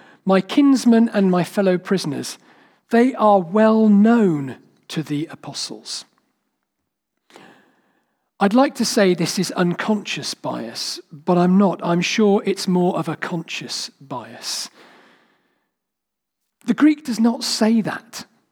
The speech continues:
The Greek does not say they were well known among the apostles. It says that they were outstanding among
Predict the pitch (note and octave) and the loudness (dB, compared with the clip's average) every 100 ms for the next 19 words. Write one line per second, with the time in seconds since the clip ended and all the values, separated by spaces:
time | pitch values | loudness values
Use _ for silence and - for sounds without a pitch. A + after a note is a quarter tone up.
0 | _ _ _ _ _ _ F#3 A#3+ C#4+ C#4+ | _ _ _ _ _ _ -4 2 2 2
1 | - G#3+ A3 C4 C4 - B3+ A#3+ A3+ A3 | 0 2 4 4 0 -2 2 4 4 2
2 | G3+ F#3+ F3+ E3+ G3 F#3 F#3 F#3 E3 E3 | 2 2 0 2 2 2 0 -2 -4 0
3 | F#3 F#3+ E3+ C#3+ B2 G#2 _ - D3+ C#3+ | 2 2 2 -2 -6 -10 _ -6 -4 -4
4 | C3+ C3+ C#3+ C3 - - - C#3+ G#3 - | -8 -8 -10 -10 -14 -16 -14 -10 -8 -10
5 | - _ _ _ _ _ _ _ _ _ | -16 _ _ _ _ _ _ _ _ _
6 | _ G3 G3 - - - A#3+ G#3 E3+ - | _ -2 -2 -2 -2 2 4 4 2 -4
7 | - E3+ F3+ F#3+ E3 F#3+ F#3+ F#3+ G3 F3 | -12 -4 -2 -2 0 2 4 2 0 -4
8 | E3 F#3+ G3 G3+ G3+ G#3 G#3+ A3 A#3 A3 | -2 2 4 4 6 6 6 4 2 0
9 | - - _ _ _ _ _ _ _ _ | -6 -20 _ _ _ _ _ _ _ _
10 | _ _ _ _ _ _ _ _ _ _ | _ _ _ _ _ _ _ _ _ _
11 | _ _ _ - A3+ A#3 - - - - | _ _ _ -2 0 2 -2 -4 -2 0
12 | B3+ C#4 C4 G3+ C#3 A2 A#2 - _ _ | 2 4 4 4 0 -6 -14 -20 _ _
13 | _ _ _ _ _ E3 D#3+ D3 B2+ A#2+ | _ _ _ _ _ -2 0 0 -4 -8